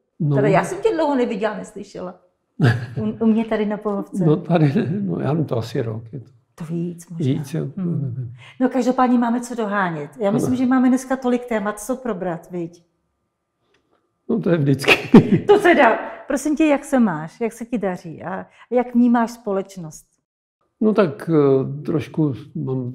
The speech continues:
Speaker 1: vnímám u sebe zhoršený živo-, eh, zdravotní stav. Už nevydržím hrát tenis tři hodiny, ale jenom dvě hodiny. <laughs> Ale toho, eh, z někomu může v mém věku připadat ještě furt dost dobrý, jo.
Speaker 2: Já si myslím.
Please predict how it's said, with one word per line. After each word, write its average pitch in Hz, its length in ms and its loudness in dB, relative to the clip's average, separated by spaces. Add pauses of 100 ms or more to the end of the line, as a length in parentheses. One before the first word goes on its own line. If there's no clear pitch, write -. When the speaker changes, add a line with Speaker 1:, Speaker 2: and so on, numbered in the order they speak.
Speaker 1:
vnímám 143 460 0
u 139 60 0
sebe 147 280 -2
zhoršený 135 720 -4
živo-, 123 260 -6 (680)
eh, 143 200 -4
zdravotní 131 500 2
stav. - 460 -6
Už - 160 -10
nevydržím 127 500 -2
hrát 135 260 0
tenis 135 260 -2
tři - 200 -4
hodiny, 123 380 -2
ale 120 140 -4
jenom 131 220 -2
dvě 113 180 -4
hodiny. 120 440 -6 (420)
<laughs> - 260 -6 (1160)
Ale 135 300 0
toho, 147 580 2
eh, 139 500 -2
z 123 140 -10
někomu 147 420 4
může 143 340 2
v 117 160 -6
mém 135 280 2
věku 131 300 2
připadat 120 400 -2
ještě 139 300 0
furt 175 280 2
dost 113 180 -2
dobrý, 156 380 -2
jo. 135 100 -2
Speaker 2:
Já 269 140 2
si 269 160 -4
myslím. 196 560 -4